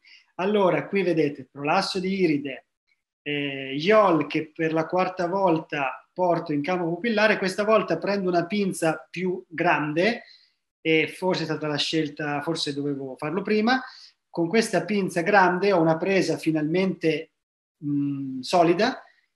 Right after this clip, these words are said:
e finalmente apro a questo punto la cornea a sei millimetri o anche di più, e estraggo finalmente questa lente. Ricordiamo, era una lente in P M M A, quindi rigida. Adesso è finita la prima parte, ma inizia la seconda,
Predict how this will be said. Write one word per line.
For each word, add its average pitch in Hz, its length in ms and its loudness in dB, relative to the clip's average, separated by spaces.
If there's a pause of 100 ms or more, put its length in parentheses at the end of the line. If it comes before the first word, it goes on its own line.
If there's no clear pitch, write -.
(320)
e 220 180 4
finalmente 226 1040 0
apro 165 380 0
a - 60 -4
questo 156 260 -4
punto 160 300 -2
la 147 160 -4
cornea 147 520 0
a 123 800 -8
sei 160 280 -4
millimetri 170 760 0
o 135 280 -6
anche 135 160 -10
di 202 100 -6
più, 196 220 -4 (480)
e 240 240 4
estraggo 170 560 2
finalmente 151 720 2
questa 143 300 -4
lente. 143 640 -2 (100)
Ricordiamo, 175 520 4
era 170 80 6
una 170 100 6
lente 185 320 4
in 165 160 4
P 175 140 2
M 165 180 4
M 160 140 4
A, 185 180 6
quindi 151 240 4
rigida. 139 500 -2 (720)
Adesso 233 460 6
è 233 40 6
finita 202 360 2
la 180 100 4
prima 185 220 2
parte, 214 360 6
ma 196 80 2
inizia 190 260 2
la 180 80 4
seconda, 165 760 4